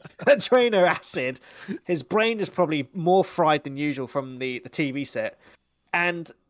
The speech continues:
Speaker 2: even at this point, he falls to the floor at this point, and he's not dead. He's smoking away. And Trina's like, "You know what?"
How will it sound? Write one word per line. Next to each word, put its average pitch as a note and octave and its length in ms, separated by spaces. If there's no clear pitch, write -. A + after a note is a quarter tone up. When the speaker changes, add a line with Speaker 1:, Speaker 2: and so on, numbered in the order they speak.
Speaker 2:
even D4+ 300
at A#3+ 80
this A3 140
point, G3+ 260
he F#3+ 140
falls C4+ 360
to A3+ 80
the G3 60
floor F#3+ 200
at - 60
this B2+ 120
point, B2 280
and D3 80
he's C#3+ 160
not D#3 320
dead. G2 300
He's C3+ 200
smoking F3 640
away. G#2+ 440
And D3 360
Trina's A#3 340
like, C#3+ 180
"You E3+ 60
know F3+ 140
what?" F3+ 240